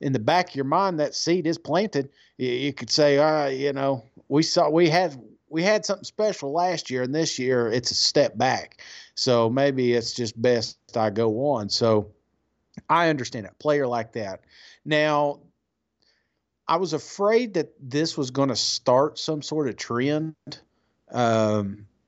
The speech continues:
n-, not just with covid. Forget covid. Yeah, I, I think of Nick Bosa. I, I think of him doing this.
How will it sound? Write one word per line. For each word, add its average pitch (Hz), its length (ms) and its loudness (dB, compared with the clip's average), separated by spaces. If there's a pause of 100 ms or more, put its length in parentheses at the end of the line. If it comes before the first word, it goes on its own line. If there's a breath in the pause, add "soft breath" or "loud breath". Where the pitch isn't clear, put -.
(160)
n-, 143 120 -6 (100)
not 202 260 2
just 180 340 2
with 117 180 -4
covid. 104 420 -2
Forget 156 440 0
covid. 98 480 -4
Yeah, 107 340 -6 (220)
I, - 80 0
I 170 40 2
think 196 260 0
of 139 80 2
Nick 139 240 -2
Bosa. 127 680 0 (360 loud breath)
I, 120 280 -2
I - 40 2
think 143 300 -2
of 117 100 -4
him 135 320 0 (240)
doing 127 320 4
this. 127 300 0